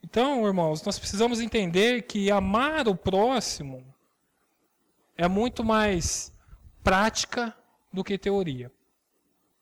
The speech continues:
É muito bonito nós falarmos, "Ah, é tão bonito amar o próximo." Tá bom, mas vai lá, pratique esse amor ao próximo.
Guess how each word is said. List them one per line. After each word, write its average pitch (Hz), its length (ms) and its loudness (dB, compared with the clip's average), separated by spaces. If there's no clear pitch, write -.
É 156 80 -4
muito 226 240 0
bonito 220 480 0
nós 196 220 0
falarmos, 165 500 2
"Ah, 185 300 -2
é 165 120 -4
tão 190 180 -8
bonito 180 380 -6
amar 165 240 -4
o 160 40 -8
próximo." 165 540 -4
Tá 208 140 -10
bom, 226 200 -6
mas 180 200 -4
vai 196 100 -2
lá, 262 160 -4
pratique 233 460 -6
esse - 160 -6
amor 175 240 -2
ao 156 80 -4
próximo. 147 500 -12